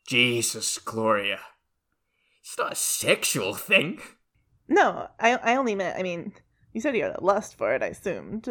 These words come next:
Speaker 1: What kind of sicko am I talking to here? Did you ever even love me? Have you ever been mine?
Speaker 2: Basically, no. We've slept together, like, three times.
Speaker 1: Richard stands from the bed abruptly, appalled.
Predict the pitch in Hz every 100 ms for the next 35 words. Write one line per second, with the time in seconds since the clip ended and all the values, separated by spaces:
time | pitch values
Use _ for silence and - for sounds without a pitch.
0 | - 247 _ _ - - - - - 415
1 | 156 202 - - - 226 240 240 254 233
2 | 196 226 - 240 440 - - - 120 123
3 | 117 104 - 160 392 523 453 349 370 359
4 | 294 170 139 156 - 165 165 - _ _
5 | _ _ - 120 359 381 - 123 139 190
6 | 123 - - 135 175 165 156 147 165 165
7 | 196 - - - _ - _ _ _ _
8 | _ - - _ - 294 302 247 220 -
9 | - 226 - 247 240 277 277 196 180 165
10 | 156 - 165 170 - - - 247 - -
11 | - _ _ _ _ 254 277 196 - 147
12 | 139 131 131 110 110 107 101 107 92 -
13 | 98 - - - 127 101 92